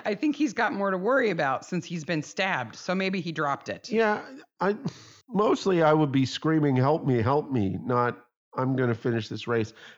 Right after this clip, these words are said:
Speaker 2: And I know he's not gonna finish the race, like, he's not running towards the school to finish the race, but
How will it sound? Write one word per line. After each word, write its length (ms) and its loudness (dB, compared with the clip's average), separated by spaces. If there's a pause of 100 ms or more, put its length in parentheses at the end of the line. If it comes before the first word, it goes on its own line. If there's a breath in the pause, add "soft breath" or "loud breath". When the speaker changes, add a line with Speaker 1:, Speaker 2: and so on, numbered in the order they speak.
Speaker 2:
And 100 2
I 40 4
know 240 4
he's 140 4
not 200 2
gonna 160 2
finish 360 0
the 120 -2
race, 440 -2
like, 180 -4
he's 140 -4
not 200 0
running 280 2
towards 320 -2
the 60 -8
school 340 -4
to 60 -4
finish 320 -2
the 120 -6
race, 360 -2 (420 loud breath)
but 280 -2